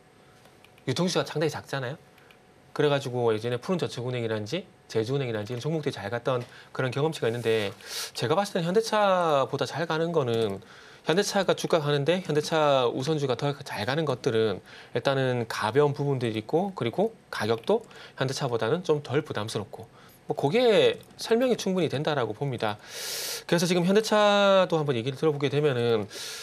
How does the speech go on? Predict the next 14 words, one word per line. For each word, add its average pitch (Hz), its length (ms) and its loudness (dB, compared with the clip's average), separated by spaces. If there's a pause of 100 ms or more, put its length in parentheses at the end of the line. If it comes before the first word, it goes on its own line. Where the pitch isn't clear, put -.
(220)
지금 147 160 0
밸류 202 140 4
프로그램이 226 280 4
있긴 220 160 2
한데 214 160 4
오늘 196 420 6
주가 - 220 2
그렇게 196 360 2 (220)
썩 - 220 -4
좋지는 240 340 0
않아요. 127 260 -2 (120)
지금 156 360 0
이 143 40 2
삼성 165 1040 0